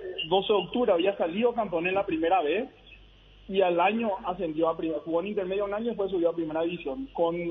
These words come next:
San Lorenzo pasó lo mismo, salió campeón en la primera vez, y al primer año intermedia ya ascendió a primera división. Entonces, lo que nosotros hicimos fue repetir la, la fórmula que hizo doce de octubre,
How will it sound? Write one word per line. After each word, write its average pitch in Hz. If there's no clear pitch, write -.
San 185
Lorenzo 226
pasó 175
lo 180
mismo, 208
salió 160
campeón 196
en 202
la 202
primera 196
vez, 214
y 208
al 165
primer 185
año 202
intermedia 214
ya 233
ascendió 185
a 180
primera 170
división. 170
Entonces, 170
lo 196
que 196
nosotros 190
hicimos 190
fue 196
repetir 214
la, 165
la 170
fórmula 185
que 170
hizo 165
doce 160
de 180
octubre, 226